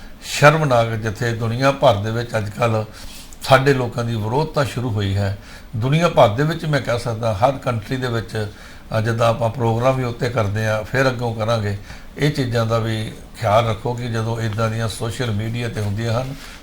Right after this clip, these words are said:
ਤਾਂ ਉਸ ਦੇ ਨਾਲ ਹੋਰ ਸਾਨੂੰ ਇਹ ਜਿਹੜੀਆਂ ਡੈਮੇਜ ਕਰਨਗੀਆਂ। ਅਹ, ਇਸ ਦੇ ਨਾਲ ਨਾਲ ਮੈਂ ਇੱਕ ਖਬਰ ਹੋਰ ਤੁਹਾਨੂੰ ਦੱਸਣੀ ਚਾਹੁੰਦਾ ਹਾਂ। ਅਹ, ਹਿਕਸਵਿਲ ਲੌਂਗ ਆਈਲੈਂਡ ਦੀ ਗੱਲ ਹੈ,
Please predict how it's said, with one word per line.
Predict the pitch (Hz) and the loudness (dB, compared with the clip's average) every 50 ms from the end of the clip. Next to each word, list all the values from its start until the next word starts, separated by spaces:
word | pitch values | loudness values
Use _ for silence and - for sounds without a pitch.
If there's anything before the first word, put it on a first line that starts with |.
| - - | -8 -8
ਤਾਂ | - - | -6 -4
ਉਸ | - 127 120 117 | -2 -2 0 0
ਦੇ | 117 123 117 | 0 0 2
ਨਾਲ | 113 110 107 107 | 4 4 4 2
ਹੋਰ | 92 104 107 113 107 | 2 0 0 0 0
ਸਾਨੂੰ | 104 - 101 98 104 113 104 | 0 0 0 0 -2 -2 -4
ਇਹ | 104 107 | -4 -2
ਜਿਹੜੀਆਂ | 98 101 98 101 104 101 104 104 - - - - - - - - | -2 0 0 0 0 0 -2 -2 -6 -12 -16 -16 -16 -14 -8 -4
ਡੈਮੇਜ | 107 104 113 110 104 101 104 98 - | 0 2 4 4 4 2 0 -2 -4
ਕਰਨਗੀਆਂ। | - - 110 110 117 123 113 107 95 90 | -4 -2 -2 -2 0 0 -2 -2 -2 -4
ਅਹ, | - - - - - - - - - - - 117 127 143 | -6 -12 -16 -14 -14 -14 -14 -14 -4 2 6 6 6 6
ਇਸ | 170 147 127 | 6 4 4
ਦੇ | 147 175 170 | 6 8 10
ਨਾਲ | 160 160 156 156 | 12 12 12 12
ਨਾਲ | 160 156 156 | 12 10 10
ਮੈਂ | 156 156 | 8 8
ਇੱਕ | 147 143 143 - | 6 4 4 4
ਖਬਰ | - 147 143 147 131 | 4 6 6 6 6
ਹੋਰ | 101 120 127 131 | 4 2 0 0
ਤੁਹਾਨੂੰ | - 151 147 135 127 120 | 2 2 2 4 2 0
ਦੱਸਣੀ | 113 113 101 - 127 120 | 0 -2 -2 -2 -2 -2
ਚਾਹੁੰਦਾ | 113 123 117 123 131 135 131 | 0 0 2 4 6 6 6
ਹਾਂ। | 139 143 151 156 | 8 6 6 6
ਅਹ, | 160 - - - - - - - - - - - 135 139 139 135 135 143 - - - | 2 -2 -10 -14 -16 -16 -16 -16 -16 -10 -2 2 4 8 8 8 8 6 4 2 0
ਹਿਕਸਵਿਲ | 156 151 117 - - - - 139 143 143 131 131 135 135 135 131 131 131 - - - - - - - 123 | 2 2 2 2 -2 -4 -2 2 2 4 4 4 4 6 6 6 6 4 0 -4 -10 -14 -16 -12 -6 0
ਲੌਂਗ | 123 120 120 120 117 123 | 4 6 6 6 6 6
ਆਈਲੈਂਡ | 131 131 127 127 127 | 4 4 4 2 0
ਦੀ | 127 110 | 2 4
ਗੱਲ | 110 101 101 101 | 4 4 4 4
ਹੈ, | 92 87 90 | 0 -2 -4